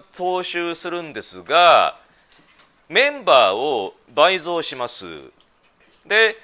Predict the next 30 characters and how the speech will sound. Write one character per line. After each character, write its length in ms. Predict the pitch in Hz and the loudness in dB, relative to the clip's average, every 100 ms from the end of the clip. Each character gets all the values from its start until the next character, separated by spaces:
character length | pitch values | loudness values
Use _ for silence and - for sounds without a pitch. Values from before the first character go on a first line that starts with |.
| - | -12
そ 100 | 240 | -6
れ 60 | |
ま 100 | 277 | -4
で 100 | 254 | -4
明 280 | 220 285 294 | -6 -8 -10
朝 320 | - 208 170 | -8 -6 -4
の、 400 | 165 196 175 139 147 | -4 -2 -2 -2 -4
え 180 | 156 | -6
ー 60 | 156 | -6
と、 120 | 151 | -6
内 200 | 170 196 | -4 -4
閣 200 | 185 139 | -4 -8
の 80 | 117 | -8
メ 160 | 135 147 | -8 -6
ン 80 | |
バ 80 | 117 | -4
ー 40 | 101 | -4
だ 80 | |
っ 40 | 98 | -4
た 100 | 113 | -6
漢 300 | 151 165 165 | -2 -2 -2
人 240 | 156 170 | -10 -10
た 160 | 143 110 | -8 -10
ち 160 | 107 | -10
に 120 | 92 90 | -12 -14
加 360 | - 135 143 | -12 -4 -4
え 80 | 143 | -4
て、 460 | - 208 220 117 - | -6 0 2 2 0
は 80 | 127 | -2
い、 140 | 117 | -2